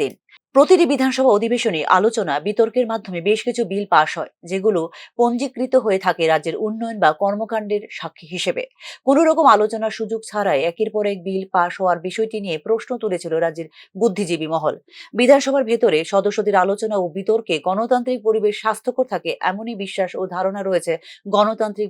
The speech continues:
ব্যবস্থায়। পরিতাপের বিষয় হলো, এই বিষয়টি স্বীকার করে নিয়েই দুই হাজার তিন সাল থেকে ক্রমাগত সংক্ষিপ্ত হয়ে চলেছে বিধানসভার কার্যকাল। শেষ পর্যন্ত দুই হাজার পঁচিশ ছাব্বিশ অর্থ বছরের বাজেট অধিবেশন সাত দিন করার ব্যাপারে সিদ্ধান্ত নিল বিজনেস অ্যাডভাইজারি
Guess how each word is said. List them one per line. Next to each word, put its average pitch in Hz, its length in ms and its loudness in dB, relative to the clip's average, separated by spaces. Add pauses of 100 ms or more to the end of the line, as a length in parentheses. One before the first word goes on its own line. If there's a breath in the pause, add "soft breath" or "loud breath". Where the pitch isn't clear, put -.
ব্যবস্থায়। 143 460 0 (440 loud breath)
পরিতাপের 240 500 4
বিষয় 202 240 -6
হলো, 160 160 0 (160)
এই 180 160 0
বিষয়টি 233 320 -2 (100)
স্বীকার 233 320 -4
করে 233 200 -4
নিয়েই 170 280 -6
দুই 190 140 -4
হাজার 175 260 2
তিন 220 120 -8 (120)
সাল 233 200 -4
থেকে 180 160 -6 (120)
ক্রমাগত 240 440 0 (160)
সংক্ষিপ্ত 254 380 -2 (100)
হয়ে 202 160 -2 (100)
চলেছে 202 300 0 (400 loud breath)
বিধানসভার 214 480 4 (100)
কার্যকাল। 165 440 0 (340)
শেষ 294 300 0 (140)
পর্যন্ত 196 360 0 (120)
দুই 180 140 -2
হাজার 175 220 0
পঁচিশ 220 300 -4 (100)
ছাব্বিশ 190 280 -4 (120)
অর্থ - 120 -8 (120)
বছরের 214 360 -2
বাজেট 165 260 2 (100)
অধিবেশন 202 380 -4 (100)
সাত 208 180 2 (120)
দিন 240 180 -4
করার 160 220 4 (320 loud breath)
ব্যাপারে 196 280 2 (100)
সিদ্ধান্ত 233 340 -8 (100)
নিল 151 120 -2 (140)
বিজনেস 185 400 -6
অ্যাডভাইজারি 185 580 0